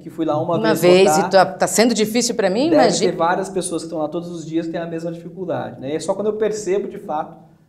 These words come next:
Speaker 1: que eu consigo planejar alguma coisa e principalmente tomar uma ação.
Speaker 2: Em-, eu, eu até acho que nos Estados Unidos, porque quem, quem já foi, né, deve, deve saber que tem muita acessibilidade, não se compara ao Brasil. Por quê? Porque Roosevelt, de mil novecentos e quarenta e cinco, era um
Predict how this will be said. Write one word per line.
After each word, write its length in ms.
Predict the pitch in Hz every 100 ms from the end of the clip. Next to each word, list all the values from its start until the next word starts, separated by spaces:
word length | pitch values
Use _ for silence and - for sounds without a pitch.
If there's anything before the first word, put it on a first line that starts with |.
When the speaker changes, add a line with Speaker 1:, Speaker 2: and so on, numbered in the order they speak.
| _ _
Speaker 1:
que 80 |
eu 60 | 151
consigo 760 | 165 165 - 170 165 175 156 -
planejar 380 | 151 151 139 151
alguma 340 | 196 202 170
coisa 340 | 127 156 175 190
e 40 |
principalmente 360 | 196 220 202 175
tomar 180 | 175 165
uma 100 | 170
ação. 260 | - 165 170 - 214
Speaker 2:
Em-, 240 | 233 226
eu, 120 | - 190
eu 180 | 190 226
até 260 | 202 202 190
acho 380 | 170 160 - -
que 60 |
nos 160 | 151 143
Estados 280 | 139 151 143
Unidos, 360 | 151 147 139 -
porque 160 | -
quem, 300 | 143 - 147 127
quem 160 | 147
já 120 | 139
foi, 280 | 139 - 160
né, 160 | 170 139
deve, 180 | 139 131 - - _
deve 180 | 139 135
saber 240 | 143 143
que 100 | 156
tem 160 | - 165
muita 400 | 139 139 175 160
acessibilidade, 800 | 147 151 156 151 147 156 156 139
não 80 | 135
se 120 | 135
compara 380 | 151 135 160 156
ao 60 |
Brasil. 240 | 147 151 170
Por 240 | 175 254
quê? 380 | 208 175 139 - - - _ _ _ -
Porque 280 | 359 - 392
Roosevelt, 440 | 240 240 233 320
de 80 | 208
mil 140 | 208
novecentos 380 | 208 202 214 208
e 20 |
quarenta 280 | 247 240 240
e 60 | 254
cinco, 240 | 247 240
era 120 | 381
um 100 | 392